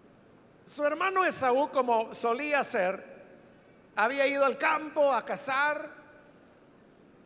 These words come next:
y había pasado buena parte del día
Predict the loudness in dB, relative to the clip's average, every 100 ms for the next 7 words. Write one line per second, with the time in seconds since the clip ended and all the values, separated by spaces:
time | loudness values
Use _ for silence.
0 | -20 -14 -2 0 2 0 0 0 2 2
1 | 4 4 4 2 2 0 2 2 2 0
2 | -4 -6 -4 -4